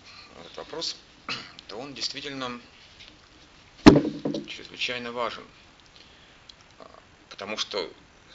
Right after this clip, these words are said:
связь в соответствии с фьюзисом и генезисом, э, которая, например, соответствует, там, порядку идей, э,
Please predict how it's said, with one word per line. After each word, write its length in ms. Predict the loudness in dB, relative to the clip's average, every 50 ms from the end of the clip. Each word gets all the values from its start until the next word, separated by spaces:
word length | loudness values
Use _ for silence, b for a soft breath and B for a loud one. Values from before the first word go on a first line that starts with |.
| -12 -6
связь 480 | -4 -4 0 4 6 6 6 4 2 -2
в 80 | -2
соответствии 560 | -4 -4 -2 0 0 0 0 -2 -6 -8 -8
с 80 | -6 -4
фьюзисом 480 | -4 -4 -4 -4 -2 -2 -4 -4 -4 -4 -6
и 40 | -4
генезисом, 640 | -2 0 0 0 -2 -4 -6 -6 -6 -6 -6 -8 -12 -18 -20 -20 -20 -20 -20 -20 -20 -20 -20 -20 -20 -20 -20 -18
э, 60 | -18 -18 -18 -18 -20 -14 -10
которая, 360 | -10 -8 -6 -4 -4 -2 -4
например, 320 | -4 -6 -6 -4 -4 -4
соответствует, 640 | -4 -4 -6 -2 2 2 2 2 0 -6 -6 -8 -10 -10 -14 B B B B B B B B
там, 100 | B -20 -6 0 4
порядку 420 | 6 8 8 6 4 0 -12 -12 -10 -10
идей, 460 | -6 -2 0 2 2 2 0 -2 -8 -16 -20 -20 -20 -20 -20 -20 -20 -20 -20 -20 -20 -20 -20 -20 -20 -18 -16 -14
э, 120 | -14 -14